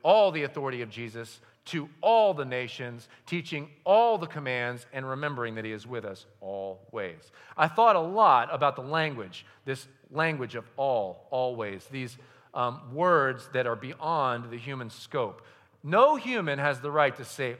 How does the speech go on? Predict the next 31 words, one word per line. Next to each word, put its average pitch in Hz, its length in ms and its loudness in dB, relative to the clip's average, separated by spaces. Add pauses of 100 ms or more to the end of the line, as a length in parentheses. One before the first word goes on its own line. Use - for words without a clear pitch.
(140)
always 110 800 -2
or 113 280 -8
never 107 680 -8
of 104 220 -10
really 104 420 -10 (140)
anything 87 540 -14 (100)
because 147 280 -16
we're 165 80 -14
finite 156 720 -8 (260)
creatures. 165 440 -14
We're 127 80 -12
here 151 240 -10
today 139 460 -4 (320)
and 131 180 -10
gone 113 260 -4
tomorrow. 113 560 -10 (380)
But 160 120 -2
here's 165 280 -6
Jesus 165 340 -10
saying, 185 360 -4
"I've 165 180 -2
got 143 220 2
it 135 180 -6
all 143 460 -4
and 131 160 -6
I'm 131 180 -4
sharing 180 480 -8
it 113 140 -12
with 120 180 -16
you." 151 320 -12 (1080)
But 175 240 0